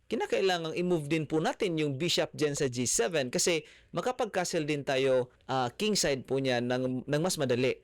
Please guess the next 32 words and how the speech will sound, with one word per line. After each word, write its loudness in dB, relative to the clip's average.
At -4
saka, -2
ang -6
bishop -2
na 2
yan 0
ay 0
napakalakas -2
sa 0
ganyang 0
diagonal. 2
Importante -2
po -6
talaga 2
yan. 0
Kapag -2
i-open 0
natin -2
ang, -2
ang -2
pawn 0
dyan 2
sa -4
G 0
six, 0
dapat -2
bishop 0
dyan -2
ta-, -2
dyan -2
po -6
talaga. 0